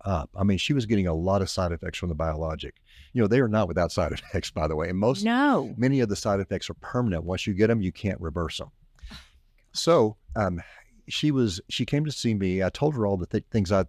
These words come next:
Speaker 1: and it was just too much for her. She goes, "Ah, you know, Jim, I, I just had a hard time digesting this." So she's watching Oz, Doctor Oz,
Speaker 2: Mm-hmm.
Speaker 1: and she sees this, uh, uh,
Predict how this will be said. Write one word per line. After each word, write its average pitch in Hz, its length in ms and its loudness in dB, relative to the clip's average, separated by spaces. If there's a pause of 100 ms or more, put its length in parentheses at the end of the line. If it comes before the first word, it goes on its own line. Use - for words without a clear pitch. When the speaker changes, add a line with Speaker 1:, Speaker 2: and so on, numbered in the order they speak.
Speaker 1:
and 104 120 -2
it 110 80 -2
was 90 100 -4
just 90 160 -6
too 95 120 -2
much 76 200 -4
for 85 140 -4
her. 78 40 0
She 101 120 -8
goes, 90 140 0
"Ah, 85 140 -6 (100)
you 110 120 0
know, 92 160 0 (160)
Jim, 95 160 0
I, 95 200 2
I 110 100 -2
just - 160 -6 (440)
had 107 180 -2
a 85 40 -2
hard 90 200 0
time 87 280 -2 (640)
digesting 95 460 2
this." 87 120 0
So - 100 -2
she's 156 240 0
watching 156 320 -4
Oz, 92 360 -2
Doctor 95 280 0
Oz, 85 360 0
Speaker 2:
Mm-hmm. 240 160 -10 (380)
Speaker 1:
and 233 220 2
she 143 160 -2
sees 160 420 -2
this, 104 340 -2
uh, 87 460 0
uh, 85 280 -2